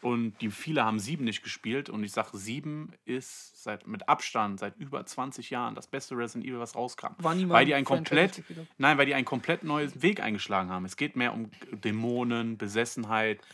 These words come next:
Speaker 2: Okay.
Speaker 1: kranke Familien. Äh,
Speaker 2: Also sowas wie hier erleben.
Speaker 1: so, ja, genau.
Speaker 2: Okay, super.
Speaker 1: Genau.
Speaker 2: <laughs>
Speaker 1: Der eine
Speaker 2: Aber
Speaker 1: komische
Speaker 2: f-,
Speaker 1: Onkel.
Speaker 2: freust du dich auf Hogwarts Legacy?
Speaker 1: Äh, ja, ich bin jetzt
Speaker 2: Denkst du, das
Speaker 1: nicht
Speaker 2: wird so
Speaker 1: Ich hab alle Harry Potter Spiele gespielt
Speaker 2: Denkst du,
Speaker 1: und
Speaker 2: das wird so G T A für, <laughs> für Zauberer?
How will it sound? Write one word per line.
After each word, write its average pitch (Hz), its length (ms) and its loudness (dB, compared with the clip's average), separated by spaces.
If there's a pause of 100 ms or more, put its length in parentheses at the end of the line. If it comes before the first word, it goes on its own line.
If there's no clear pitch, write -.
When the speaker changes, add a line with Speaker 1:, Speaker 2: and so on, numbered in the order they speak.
(140)
Speaker 2:
Okay. - 120 -6
Speaker 1:
kranke 131 260 6
Familien. 123 800 2 (420)
Äh, - 60 -2 (680)
Speaker 2:
Also 175 200 2
sowas 175 220 2
wie 175 60 0
hier 175 120 4
erleben. 135 460 -2
Speaker 1:
so, 113 200 -6
ja, 104 140 0
genau. 90 240 -4
Speaker 2:
Okay, - 220 -6
super. - 260 -14
Speaker 1:
Genau. 87 240 -6 (200)
Speaker 2:
<laughs> - 180 -4
Speaker 1:
Der 175 220 2
eine 190 40 10
Speaker 2:
Aber 185 180 12
Speaker 1:
komische 104 240 0
Speaker 2:
f-, 202 60 4
Speaker 1:
Onkel. 185 100 0
Speaker 2:
freust 196 260 2
du 220 40 -2
dich 214 220 -2
auf 202 160 -2
Hogwarts 208 260 0
Legacy? 220 300 -8 (580)
Speaker 1:
Äh, 92 260 -4
ja, 98 220 2
ich 131 100 -6
bin 147 340 -4 (220)
jetzt 113 100 -2
Speaker 2:
Denkst 214 140 6
du, 240 60 10
das 196 120 6
Speaker 1:
nicht 214 60 10
Speaker 2:
wird 220 100 10
so 190 300 8 (160)
Speaker 1:
Ich 160 160 2
hab - 140 0
alle 135 180 8
Harry 165 160 6
Potter 160 300 -2
Spiele 139 200 -6
gespielt 131 360 -4
Speaker 2:
Denkst 233 160 4
du, 208 40 4
Speaker 1:
und 190 60 2
Speaker 2:
das - 20 6
wird 196 120 4
so 185 100 2
G 180 200 4
T 202 160 2
A 202 200 6
für, - 240 6
<laughs> - 400 2
für 220 120 2
Zauberer? 196 540 6